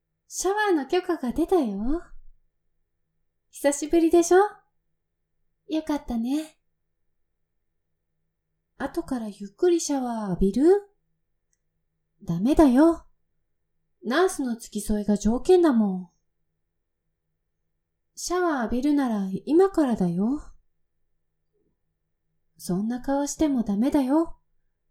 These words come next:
立ち上がるとまだふらつくから、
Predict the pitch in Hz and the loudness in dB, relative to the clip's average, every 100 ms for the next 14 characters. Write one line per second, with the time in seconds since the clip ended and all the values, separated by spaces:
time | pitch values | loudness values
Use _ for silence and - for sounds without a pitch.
0 | _ _ _ _ _ _ _ _ - 208 | _ _ _ _ _ _ _ _ -14 -12
1 | - 285 294 339 349 294 247 294 269 233 | -6 -4 2 4 4 2 2 4 4 4
2 | 226 269 - 359 339 285 240 | 4 4 2 2 4 4 2